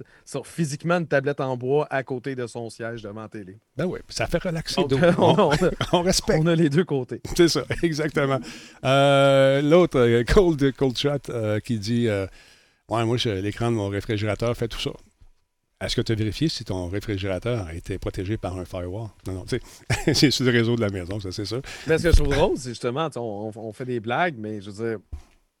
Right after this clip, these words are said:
Speaker 1: c'est sûr qu'il existe un moyen de porter Doom sur l'écran de ton réfrigérateur.
Speaker 2: Ben oui.
Speaker 1: Parce que Doom
Speaker 2: Ben
Speaker 1: a été
Speaker 2: ouais.
Speaker 1: porté sur, euh,
Speaker 2: Tout.
Speaker 1: il a été porté sur une calculatrice, il a été porté partout.
Speaker 2: Sur une montre,
Speaker 1: Donc,
Speaker 2: tu sais.
Speaker 1: euh,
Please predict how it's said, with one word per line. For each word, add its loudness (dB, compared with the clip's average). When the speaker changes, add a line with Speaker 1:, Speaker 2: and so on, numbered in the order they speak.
Speaker 1:
c'est -2
sûr 4
qu'il 0
existe -2
un 0
moyen -2
de -2
porter 0
Doom 0
sur -6
l'écran -2
de -8
ton -2
réfrigérateur. -8
Speaker 2:
Ben -8
oui. -4
Speaker 1:
Parce -8
que -4
Doom -2
Speaker 2:
Ben 2
Speaker 1:
a 4
été 2
Speaker 2:
ouais. 0
Speaker 1:
porté -4
sur, -8
euh, -4
Speaker 2:
Tout. 4
Speaker 1:
il -16
a -12
été -12
porté -8
sur -16
une -18
calculatrice, -6
il -8
a -6
été -10
porté -12
partout. -12
Speaker 2:
Sur -4
une 0
montre, -2
Speaker 1:
Donc, -6
Speaker 2:
tu 4
sais. 2
Speaker 1:
euh, -2